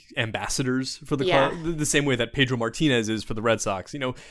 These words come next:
Speaker 1: he'll, he'll hang around spring training, he'll do a little, you know, he'll look at some pitchers, but he's not exactly in the room when you're making trade deadline decisions.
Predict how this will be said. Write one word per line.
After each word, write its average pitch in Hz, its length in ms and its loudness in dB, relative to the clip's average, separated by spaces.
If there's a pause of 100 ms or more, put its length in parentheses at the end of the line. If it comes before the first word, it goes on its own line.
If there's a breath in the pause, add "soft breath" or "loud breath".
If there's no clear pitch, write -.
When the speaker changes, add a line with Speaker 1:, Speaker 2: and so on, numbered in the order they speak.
Speaker 1:
he'll, 196 140 -2
he'll 185 260 2
hang 170 220 4
around 143 320 8
spring 113 260 0
training, 165 460 4
he'll 120 240 0
do 123 180 -2
a - 20 -2
little, 117 360 -2
you 127 100 -10
know, 117 240 -14
he'll 113 160 -8
look 117 140 -4
at 110 100 -8
some 110 140 -12
pitchers, 110 520 -2 (240 soft breath)
but 120 100 0
he's 120 120 -2
not 123 140 4
exactly 113 480 -2
in 143 100 -2
the 123 100 -2
room 123 320 2
when 104 120 -2
you're 104 80 -2
making 104 300 -6
trade 196 220 4
deadline 107 540 2 (160)
decisions. 104 560 -2